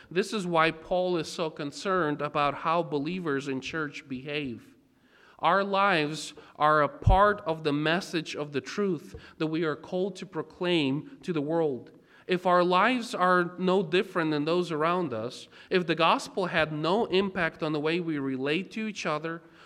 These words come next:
on the way we handle our money, on the way we go about our work, on the way we approach trials, or even the way we approach death, then why should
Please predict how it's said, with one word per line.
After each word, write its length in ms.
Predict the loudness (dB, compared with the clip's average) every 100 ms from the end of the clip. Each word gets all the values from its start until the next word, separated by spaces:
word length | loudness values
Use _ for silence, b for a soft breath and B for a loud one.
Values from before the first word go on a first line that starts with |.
| -2
on 120 | 2
the 80 | 4
way 180 | 2 2
we 200 | 0 0
handle 460 | 0 0 2 2
our 120 | 2 2
money, 480 | 2 2 0 -4 B B -2
on 120 | 0
the 80 | 2
way 220 | 2 2
we 160 | 0 0
go 260 | 2 4
about 360 | 2 2 4 4
our 180 | 4 2
work, 460 | 2 2 0 -2 B B
on 140 | 2 4
the 80 |
way 220 | 4 2 0
we 180 | 0
approach 560 | -2 0 0 2 0 -8
trials, 720 | -2 4 6 6 4 0 -4
or 180 | -2 0
even 380 | 0 0 0 0
the 100 | 2
way 200 | 2 2
we 180 | 2 0
approach 560 | 2 2 2 -2 -4
death, 500 | 2 4 4 0 -8 B B B
then 380 | -6 -2 -2 0
why 260 | 0 0 0
should 380 | -4 -6 -6